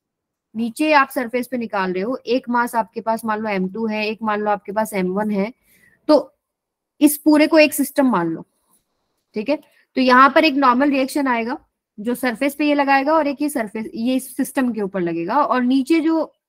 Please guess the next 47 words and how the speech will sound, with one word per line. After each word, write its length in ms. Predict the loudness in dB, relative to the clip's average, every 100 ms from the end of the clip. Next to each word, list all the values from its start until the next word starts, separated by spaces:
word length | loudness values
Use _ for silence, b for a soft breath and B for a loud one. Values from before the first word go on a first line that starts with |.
| -6
weight 280 | -4 -2
है 100 | -2
total 280 | -2 -4 -4
कितना 200 | -6 -4
हो 80 | -2
जाएगा, 220 | -2 -2 -2
M 140 | -4
two 140 | -4
plus 260 | -4 -6 -6
में 100 | -4
M 200 | -4 -4
one 180 | -4 -6
into 220 | -6 -6
में 100 | -6
जी। 120 | -6 -10
तो 680 | _ _ _ _ _ -4
यहाँ 160 | 2 4
पर 120 | 4
normal 280 | 4 2 2
reaction 300 | -2 -2 -4
क्या 140 | -2
आता 140 | -2 0
है, 80 | -2
M 140 | 0
one 140 | -2 -2
plus 220 | -4 -4
में 100 | -4
M 160 | -4 -4
two 140 | -4
into 200 | -2 -2
में 120 | -4
जी, 200 | -4 -6 -8 _ _ -4
वो 160 | 2 4
हम 180 | 4 2
यहाँ 180 | -2
पर 140 | -4 -6
put 200 | -8 -10
कर 200 | -6 -6
दे, 160 | -6 -8 -10 _ 0
कर 140 | 0
देते 320 | 0 -2 -4
five 320 | 0 2 2
plus 320 | 0 -4 -6 -6
में 120 | -6
ten 320 | -4 -4 -4 -6
into 320 | -8 -6 -2
में 120 | -2